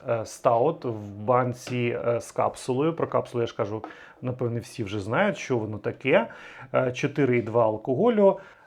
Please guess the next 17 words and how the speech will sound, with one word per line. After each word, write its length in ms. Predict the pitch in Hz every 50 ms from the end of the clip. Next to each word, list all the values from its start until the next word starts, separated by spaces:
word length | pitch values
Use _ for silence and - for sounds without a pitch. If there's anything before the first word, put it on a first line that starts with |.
| _ -
сорок 380 | - - - 151 135 127 127
п'ять 300 | - 135 123 113 - - - _ -
I 180 | 127 127 123
B 220 | 113 165 190 208 254
U, 180 | 262 247 226
сухий, 680 | 208 - - - - 135 131 - - - 254 254 247 214
гіркий, 580 | 156 110 110 127 120 123 - - 208 226 220 202
палений, 580 | - - 131 123 135 165 196 202 180 165 151 139
насичений, 840 | 120 107 123 123 123 - - 214 208 165 - 175 160 156 151 139
класичний, 1080 | 139 - - 131 127 131 127 127 127 - - 190 208 160 - - - 156 151 143 127 - - - - - - - - -
е, 180 | 123 127 120 120 123
смак 420 | - - - 120 101 92 - - _
у 120 | - 135 113
нього. 300 | 110 107 95 - 104 98 - _ _ _ _ _ _ _ _ _ _ _ _ _ _ _ _ _ _ _ - - - - - - - _ _ _ _ _ _ _ _ _ _ _ _ _ _ _ _ - - - - - - - _ _ _ _ _ _ _ _ _ _ _ _ _ _ _ _ _ - - -
Смачно. 460 | - - 151 127 - - - - - _ _ _ _ _ _ _ _ _ _ -
Мені 200 | 147 156 208 240 180
смачно. 480 | - 127 117 107 98 - - - 120